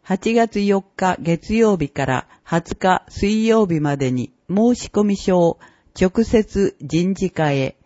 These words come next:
電話、四二三の九四一二。生活保護他方活用調査員一人。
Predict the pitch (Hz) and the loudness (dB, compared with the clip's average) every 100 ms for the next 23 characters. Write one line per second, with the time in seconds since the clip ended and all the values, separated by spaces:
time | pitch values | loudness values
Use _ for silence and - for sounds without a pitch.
0 | _ _ _ _ - 160 185 196 190 156 | _ _ _ _ -8 0 0 0 0 -2
1 | - _ _ _ _ - 185 226 269 277 | -2 _ _ _ _ -2 0 4 4 4
2 | 190 - 165 165 165 151 151 _ - 196 | 2 -2 -2 -2 -2 -2 -4 _ -10 -2
3 | 226 240 240 220 127 - 143 - 160 151 | 0 2 2 0 -2 -6 -8 -6 -4 -2
4 | 139 - _ _ _ _ _ _ _ _ | -2 -4 _ _ _ _ _ _ _ _
5 | _ _ _ - 233 254 247 233 220 190 | _ _ _ -4 0 0 0 -4 -2 -2
6 | 190 175 135 - - 226 - 208 180 - | -2 -2 -4 -6 -4 -4 0 0 0 -2
7 | 151 - 208 208 208 - 196 190 - 185 | -8 -4 0 2 0 0 -2 -2 -2 -2
8 | 170 127 110 - - 185 175 113 | -2 -4 -8 -16 -8 -4 -4 -6